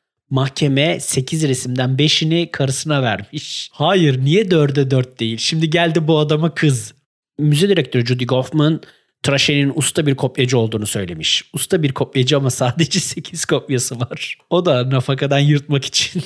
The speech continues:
<laughs> İnsan azmedince neleri başarıyor arkadaş ya.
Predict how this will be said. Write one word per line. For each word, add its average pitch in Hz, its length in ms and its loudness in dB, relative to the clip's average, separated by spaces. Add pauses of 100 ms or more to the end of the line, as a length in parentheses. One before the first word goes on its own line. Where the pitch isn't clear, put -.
(140)
<laughs> - 180 -14
İnsan 143 300 0
azmedince 139 600 0
neleri 135 320 2
başarıyor 110 440 0
arkadaş 113 560 -2
ya. 92 320 -8